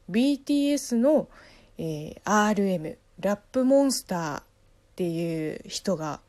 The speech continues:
まあ、ちょっと竹内涼真と同じジャンルかもしれないですね。笑うと可愛い。えー、で、語学力もあって、えー、そのグループのリーダーで、英語ペラッペラなんですよ。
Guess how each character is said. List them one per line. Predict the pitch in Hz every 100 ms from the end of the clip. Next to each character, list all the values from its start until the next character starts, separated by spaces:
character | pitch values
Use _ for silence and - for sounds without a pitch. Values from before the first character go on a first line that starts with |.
| _ _
ま | 220
あ、 |
ち | 220 392
ょ | 466
っ |
と | -
竹 | 240 214 - 381
内 | 349 247
涼 | 247 320
真 | 233
と | - 214 190 - - _ _ -
同 | 208 262 370
じ | 359 311
ジ | 330
ャ |
ン | 349
ル | 349
か | 330 349
も | 220
し | - 180
れ | 180
な | 185
い | 156
で | 151
す | -
ね。 | 180 202 -
笑 | 190 196 190
う |
と | - 180
可 | - 180
愛 | 175 175 156 -
い。 | - - - - -
え | 196 190
ー、 | 180
で、 | 196
語 | 185 190
学 | 233 233 208
力 | 180 170
も | 165 170
あ |
っ | 165 _ -
て、 | 180 170 - - - _
え | 185
ー、 |
そ | - 180
の |
グ | 175 208
ル | 262
ー | 277
プ | 277
の | 269 262
リ | 285 262
ー |
ダ | 202 180
ー | 165
で、 | 170 165 -
英 | 233 277
語 | 269
ペ | - 220
ラ | 233
ッ | 254 -
ペ | 262
ラ | 262 254
な | 220
ん |
で | 151
す |
よ。 | -